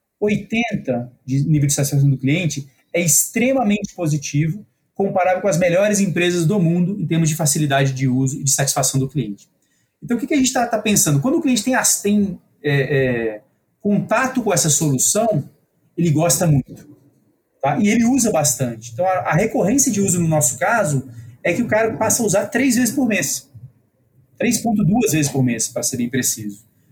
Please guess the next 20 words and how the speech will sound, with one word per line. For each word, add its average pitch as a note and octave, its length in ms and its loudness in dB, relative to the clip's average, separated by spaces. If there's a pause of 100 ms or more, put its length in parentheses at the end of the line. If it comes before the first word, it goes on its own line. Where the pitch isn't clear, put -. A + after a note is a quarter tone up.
Então, F#3 100 -2
ele G3+ 220 -2 (160)
usa C4 240 0
bastante, B3 640 0 (240)
com G3 120 -2
um - 20 2
nível A#3+ 140 2
de G#3 40 0
satisfação A3 500 0
muito G#3 220 0
alto. - 340 -2 (380)
O F#3+ 100 -4
nosso C4+ 280 0
objetivo F#3 540 2
aqui A#3 440 -2 (260)
é G3+ 140 2
exatamente G3 840 0
apresentar A3+ 640 0
essa C4+ 160 2
solução F#3+ 640 -2